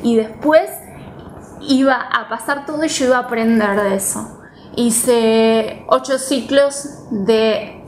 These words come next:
eh, semiciclos, o sea que en total hice dieciséis, eh, cada quince días. Las quimio eran cada vez más fuertes.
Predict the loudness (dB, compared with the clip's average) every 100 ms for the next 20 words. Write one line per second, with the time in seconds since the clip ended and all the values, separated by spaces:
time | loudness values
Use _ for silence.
0 | -12 -8 -6 -2 0 0 -2 -4 0 0
1 | 0 -6 -4 -4 -2 -2 -2 -2 0 -2
2 | -2 -6 -4 -2 -2 -2 -4 0 0 0
3 | -4 -12 -16 -16 -18 -18 -20 -6 -4 -2
4 | 0 0 0 0 2 2 2 2 2 0
5 | -2 -6 -10 -16 -18 -12 0 0 0 -4
6 | 0 2 2 2 0 0 0 0 0 0
7 | 0 0 0 0 0 0 -2 -2 -2 -8